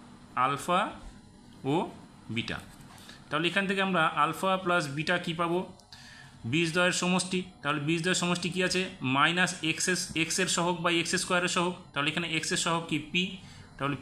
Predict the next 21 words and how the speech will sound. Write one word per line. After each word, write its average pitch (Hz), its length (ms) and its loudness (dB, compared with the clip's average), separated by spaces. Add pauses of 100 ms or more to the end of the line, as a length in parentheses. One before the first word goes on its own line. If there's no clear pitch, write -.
(120)
পি 180 320 0 (280)
by 151 220 6 (480)
এক্স 143 200 0
স্কয়ারের 180 320 2
সহগ 175 280 0
কী 175 100 0
আছে? 156 140 0
ওয়ান। 170 420 0
তাহলে 139 160 0
এখানে 156 180 0
হবে 170 100 0
ওয়ান, 98 320 0
অর্থাৎ 120 280 0
এটা 165 120 0
হচ্ছে 170 180 0
মাইনাস 151 640 2 (120)
পি। 95 120 -2 (840)
আর 165 260 6 (600)
এখানে 170 220 0
কী 175 80 -4
পাবো? 180 360 0